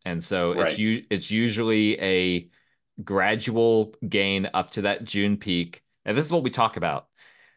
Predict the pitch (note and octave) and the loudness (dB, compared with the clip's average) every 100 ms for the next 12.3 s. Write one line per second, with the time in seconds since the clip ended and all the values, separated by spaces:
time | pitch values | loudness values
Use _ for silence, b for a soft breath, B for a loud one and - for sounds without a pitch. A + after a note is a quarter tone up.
0 | - A2 A2 G#2+ G#2+ - _ _ _ - | -4 2 4 4 2 -6 _ _ _ -10
1 | A2+ A2+ - A2 G#2 F#2+ - G#2+ A2+ - | -4 -4 -2 0 2 0 -4 -2 -2 2
2 | C#3+ - B2 B2 B2 G#2+ G2 - _ _ | 2 2 2 2 2 2 2 0 _ _
3 | _ _ - A2 E2+ G#2+ F2+ G2 F#2+ F#2 | _ _ -4 -4 -2 -4 -2 0 2 0
4 | F2+ - G2 G2 F#2 G2 B2+ B2+ G#2+ G2+ | -4 -6 -4 -2 -2 0 0 2 0 0
5 | G2+ - G2 G2 - _ _ G2+ F#2+ F2 | -4 -4 -2 -2 -6 _ _ -4 -4 -4
6 | F#2 G2+ G#2+ - E2+ E2+ F#2+ F2+ F#2+ F#2+ | 0 0 0 0 -2 -2 -2 -2 0 -2
7 | F#2 - - G2 F2+ A2+ G#2 F#2 F2+ F#2 | -2 -6 -4 -2 0 0 2 2 0 -2
8 | - G2+ G2+ B2+ A#2+ G#2+ A2 A#2 - G2 | -6 -4 0 0 2 2 2 0 0 0
9 | G2 F#2+ G2 - F#2+ G2+ F#2+ C3 B2+ G2+ | 2 2 0 -4 -12 -4 -2 0 0 2
10 | G2+ G#2+ F#2+ - B2+ A2+ F#2+ F#2 - b | 0 2 -2 -2 2 4 4 0 -6 b
11 | b b G2+ F2 A2 G#2+ G#2 - G#2+ G#2+ | b b -14 0 2 2 0 -2 -2 2
12 | G2+ F#2 F2 | 2 0 -8